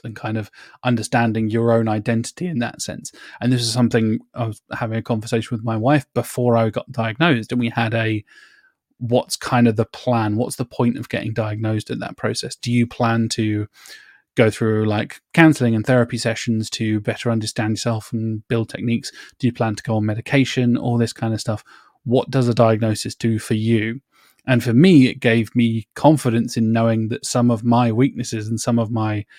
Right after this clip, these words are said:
setbacks and stuff aren't necessarily my fault. And that become, became a huge part of kind of understanding myself and understanding,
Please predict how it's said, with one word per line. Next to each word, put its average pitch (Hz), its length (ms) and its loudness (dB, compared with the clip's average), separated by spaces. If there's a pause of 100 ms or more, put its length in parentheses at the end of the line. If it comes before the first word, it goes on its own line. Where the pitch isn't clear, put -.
(320)
setbacks - 640 0
and 110 100 0
stuff - 400 -6 (800)
aren't 117 340 2
necessarily 131 640 2
my 139 220 4
fault. - 580 -4 (560)
And 117 540 0
that 131 240 2 (180)
become, 120 580 2
became 120 360 0
a - 20 -2
huge 110 380 -4
part 113 340 -4
of 113 240 -6
kind 110 220 -4
of 107 80 -6
understanding 110 640 -4
myself 107 600 -4
and 110 120 -6
understanding, 110 600 -4